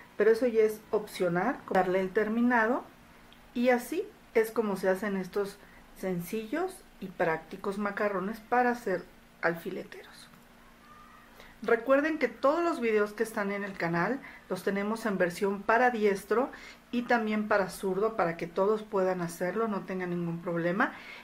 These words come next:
Y aquí en la parte de bajito, en la cajita de información, ahí están mis redes sociales. Ahí me pueden escribir, hacerme cualquier comentario, cualquier pregunta. Yo siempre con mucho gusto les contesto. Voy a terminar ya la pieza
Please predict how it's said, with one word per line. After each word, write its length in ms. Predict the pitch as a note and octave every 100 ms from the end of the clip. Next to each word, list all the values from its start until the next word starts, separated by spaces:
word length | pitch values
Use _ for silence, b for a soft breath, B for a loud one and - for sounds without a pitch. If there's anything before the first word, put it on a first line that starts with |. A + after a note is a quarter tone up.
| B
Y 140 | G#3+ A3
aquí 220 | G#3+ C#4
en 80 | D4+
la 160 | D#4
parte 300 | C#4+ C#4 C#4+
de 100 | C#4
bajito, 420 | A3 F#3+ - -
en 80 | A3+
la 140 | G#3+ F#3+
cajita 340 | F3 F3 G3+
de 80 | G#3+
información, 760 | G#3 F#3+ F3 D#3+ - F3+ G#3 B B B B
ahí 180 | G3+ F#3+
están 300 | F#3 G3 F#3
mis 140 | F#3
redes 240 | F#3 F3 F3
sociales. 560 | G3+ - A#3 A#3 - - B B
Ahí 120 | A3
me 140 | G#3+ A3
pueden 260 | G#3+ G#3
escribir, 540 | G#3 G3+ E3+ F3 A3 B3
hacerme 380 | A3+ G#3+ G3 G3
cualquier 360 | F#3 E3+ F3
comentario, 640 | F#3 E3+ E3 E3+ G3+ A#3+ A#3
cualquier 360 | F#3 E3+ F#3
pregunta. 540 | F3+ F#3 F#3+ A#3+ B3 D4+ B B B
Yo 80 | G3+
siempre 360 | A3+ A3 A#3+
con 160 | A#3 F#3
mucho 300 | F#3 F#3 G3+
gusto 440 | F3 E3+ G#3+ G#3+ - -
les 260 | E3+ D#3
contesto. 640 | - D#3 C#3+ C#3 - - - - - - - - - - - - - - -
Voy 240 | F#3 F3 E3+
a 100 | E3+
terminar 460 | E3 D#3+ D#3 D#3
ya 100 | E3
la 140 | E3 D3+
pieza 460 | - C4 B3+ F4